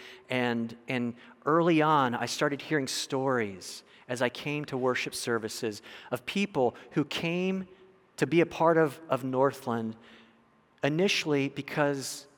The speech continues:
they needed healing. They needed a place to just experience some mercy. In fact, a lot of the stories that we heard then that we still hear today are people that would just sit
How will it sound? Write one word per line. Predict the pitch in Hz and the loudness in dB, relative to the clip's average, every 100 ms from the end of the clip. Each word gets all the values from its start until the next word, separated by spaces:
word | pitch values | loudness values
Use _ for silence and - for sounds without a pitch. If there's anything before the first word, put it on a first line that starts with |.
| _ _ | _ _
they | 147 143 | -2 0
needed | 147 143 | -2 -2
healing. | - 147 143 123 104 90 - _ _ _ _ _ _ - - - | -4 -4 -2 -4 -6 -14 -20 _ _ _ _ _ _ -20 -8 -2
They | 147 | 0
needed | 156 170 175 | 2 0 0
a | 165 | -2
place | - 127 123 120 | -2 -2 -2 -4
to | - 127 | -8 -8
just | - 117 - | -6 -6 -6
experience | 117 - - 113 110 110 107 | -8 -10 -8 -6 -4 -6 -6
some | - 117 110 | -8 -6 -4
mercy. | 110 110 - | -2 -4 -4
In | 117 | -6
fact, | - 127 135 | -2 -2 0
a | |
lot | 127 127 139 | 0 0 -2
of | |
the | |
stories | 135 - 139 131 127 120 | -4 -4 0 2 0 -2
that | 131 120 127 | 0 0 0
we | 117 | 0
heard | 139 123 117 | 2 2 2
then | 120 143 160 - - - - | 0 0 -4 -14 -20 -2 2
that | 135 | 2
we | 139 | 2
still | - 156 135 | 0 0 0
hear | 135 131 | 2 0
today | 131 131 131 | 0 -2 0
are | 120 | 0
people | - 156 160 | -2 -4 0
that | 143 | 0
would | 131 | 0
just | 123 - - | -4 -6 -2
sit | 147 151 - | -2 -2 -10